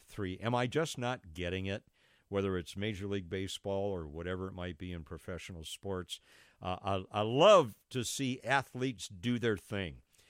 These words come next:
'cause I've never been a great one. I've never even been a really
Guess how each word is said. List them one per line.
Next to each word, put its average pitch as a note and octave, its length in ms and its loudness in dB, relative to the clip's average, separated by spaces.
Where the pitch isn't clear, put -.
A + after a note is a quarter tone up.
'cause F2 140 -12
I've C3+ 160 2
never C3 260 4
been G2+ 340 0
a G#2+ 80 -2
great F#2 340 -2
one. E2 380 -6
I've G2+ 120 -2
never A#2+ 260 2
even G#2+ 260 0
been G#2 220 -2
a G2+ 60 -2
really F#2 340 -2